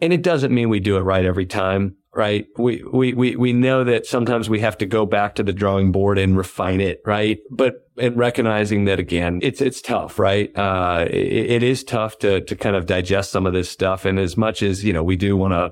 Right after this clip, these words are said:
sometimes roll our eyes at the regulators and question what the heck were they thinking on this. Uh, but it is the world we live in, right? So yeah, so, so I hope that kind of gives just a, a little bit of a perspective in terms of how we're trying to deal with this, all of this out there. Um,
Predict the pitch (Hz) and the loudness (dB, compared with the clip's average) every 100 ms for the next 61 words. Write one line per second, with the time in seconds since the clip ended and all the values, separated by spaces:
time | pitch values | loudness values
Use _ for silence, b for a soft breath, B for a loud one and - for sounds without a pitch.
0 | - - 98 98 92 85 92 92 90 87 | -6 -4 -4 -2 -2 0 0 2 0 0
1 | 92 90 85 90 90 90 90 90 90 90 | -2 -2 -2 -2 0 0 0 2 0 0
2 | 85 87 78 _ - - 95 - 95 95 | -2 -4 -6 _ -8 -4 -4 -2 -2 -2
3 | 85 101 - 87 82 - 95 95 85 82 | -4 -4 -2 -2 -2 -2 -2 -2 -2 -2
4 | 85 87 101 87 82 B B 135 117 123 | -2 -4 -2 -2 -4 B B -8 -2 0
5 | 117 - 127 139 135 120 120 107 98 85 | 0 -2 0 0 0 0 2 2 0 0
6 | 67 65 90 90 95 - 147 151 135 - | -4 -6 -2 0 -2 -2 0 2 0 -2
7 | 143 127 - 165 170 180 131 147 135 - | -2 -2 -2 -2 0 0 0 0 0 0
8 | 127 107 117 113 - 139 - 131 113 B | 0 2 2 0 0 -2 0 0 0 B
9 | B 127 131 147 156 139 120 113 - - | B -2 2 2 2 0 0 -2 -2 -2
10 | 117 - - 110 135 151 131 113 104 117 | -2 -2 0 0 0 0 2 2 0 0
11 | 104 98 95 113 123 92 - 107 98 113 | -2 -2 -2 0 0 0 -2 -2 0 2
12 | 139 147 131 139 143 151 156 160 165 - | 0 0 0 0 2 0 2 0 0 -8
13 | - 127 131 127 123 101 123 151 147 160 | -2 0 0 0 0 0 -2 0 0 2
14 | 113 110 104 98 | 2 0 0 -4